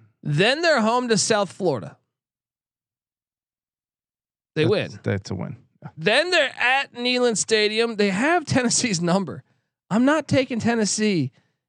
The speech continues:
Speaker 1: until I see them successfully beat Florida year in, year out. What do they have, like, one win in, like, twenty years?
Speaker 2: Let me see
Speaker 1: I
Speaker 2: what
Speaker 1: feel like
Speaker 2: the
Speaker 1: it's something like that.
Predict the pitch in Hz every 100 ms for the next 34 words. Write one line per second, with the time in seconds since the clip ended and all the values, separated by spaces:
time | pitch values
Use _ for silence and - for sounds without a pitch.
0 | _ 170 160 202 180 170 - 190 185 160
1 | - - 196 190 - 175 160 180 147 180
2 | 156 147 143 - _ - 160 160 156 151
3 | 143 160 - 147 139 135 131 202 202 196
4 | 180 143 156 196 180 175 196 165 135 -
5 | 180 170 170 190 - 139 123 165 165 165
6 | 156 - 139 131 220 202 160 160 - 190
7 | 175 151 139 127 127 110 110